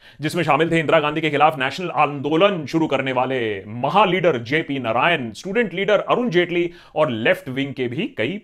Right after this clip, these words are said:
बड़े लीडर्स। इन डिटेनीज को पुलिस और सरकार की तरफ से कोई राइट्स नहीं दी गई।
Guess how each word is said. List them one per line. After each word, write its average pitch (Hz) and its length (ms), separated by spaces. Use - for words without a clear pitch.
बड़े 95 200
लीडर्स। - 580
इन 320 380
डिटेनीज 196 560
को 143 180
पुलिस 190 540
और 170 140
सरकार 135 580
की - 120
तरफ 123 300
से - 240
कोई 320 460
राइट्स 143 380
नहीं 113 200
दी 104 140
गई। 90 180